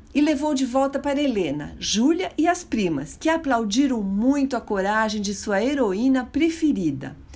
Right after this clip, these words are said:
Enfim, tudo acabou bem, ou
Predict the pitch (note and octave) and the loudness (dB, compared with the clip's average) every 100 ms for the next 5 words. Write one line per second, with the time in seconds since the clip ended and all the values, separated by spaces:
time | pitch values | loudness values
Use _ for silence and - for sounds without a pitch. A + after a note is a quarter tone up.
0 | - - - - G#3+ G3+ - - A#3+ E4 | -20 -20 -20 -6 0 0 -2 0 2 2
1 | E4+ - - C4 E4 F#4+ F#4 C#4+ A3+ G3+ | 0 -14 -4 2 2 0 -4 -2 -2 0
2 | D#4+ C4 D#3 F#3 D#3+ D3+ - - - F#3 | -2 -2 2 2 2 -4 -14 -16 -4 0
3 | D#4+ | 0